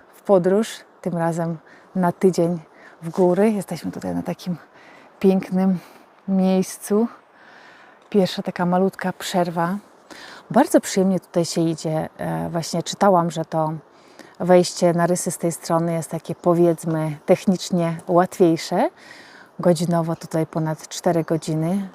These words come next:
ale już chyba jedziemy godzinkę jakąś, więc no co, jakieś trzy godzinki nam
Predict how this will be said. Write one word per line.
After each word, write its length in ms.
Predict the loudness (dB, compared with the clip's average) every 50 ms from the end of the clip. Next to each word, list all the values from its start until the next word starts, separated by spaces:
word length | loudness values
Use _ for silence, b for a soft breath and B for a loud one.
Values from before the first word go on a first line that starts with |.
| -14 -10
ale 200 | -6 -4 -2 0
już 200 | 0 -2 -2 -4
chyba 240 | -6 -4 0 0 0
jedziemy 500 | 2 0 0 0 0 0 0 0 -2 -4 -6 -10 -18 B B B B B B B B 0
godzinkę 500 | 4 4 4 4 4 0 -2 -2 -2 0
jakąś, 480 | 0 0 -2 -2 -4 -4 -4 -4 -8 -8
więc 320 | -8 -6 -6 -6 -8 -8
no 140 | -8 -8 -8
co, 140 | -4 -4 -4
jakieś 320 | -4 -4 -6 -8 -8 -6
trzy 140 | 0 2 4
godzinki 480 | 4 4 2 2 0 -4 -4 -4 -6 -6
nam 220 | -4 -4 -4 -6